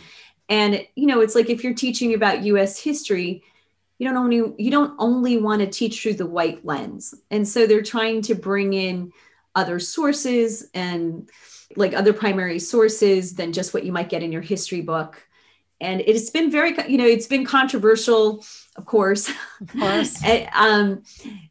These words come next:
Speaker 1: but I'm, but I'm, I'm gonna be looking at teachers who are actually doing it, and some of them who are trying to get it started in a district. And then I'll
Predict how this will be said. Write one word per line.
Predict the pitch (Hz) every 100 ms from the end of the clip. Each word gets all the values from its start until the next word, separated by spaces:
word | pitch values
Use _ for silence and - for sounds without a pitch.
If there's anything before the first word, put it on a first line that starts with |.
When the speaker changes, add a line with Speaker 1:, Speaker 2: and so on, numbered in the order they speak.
| _ _
Speaker 1:
but | 196 214
I'm, | 214 202
but | 190 202
I'm, | 220 220 -
I'm | 208 208
gonna | 214
be | 214
looking | 202 208 208
at | 208
teachers | 214 214 202
who | 208
are |
actually | 185 202 - 254
doing | 214 180 175 180
it, | 240 - _
and | 175 175
some | 214
of | 196
them | 202
who | 202
are | 185 170
trying | - 185 185 202
to |
get | 214 180
it | 156
started | - 175 175 175
in | 175
a | 160
district. | 160 160 - 196 202 -
And | 180
then | 185
I'll | 170 170 180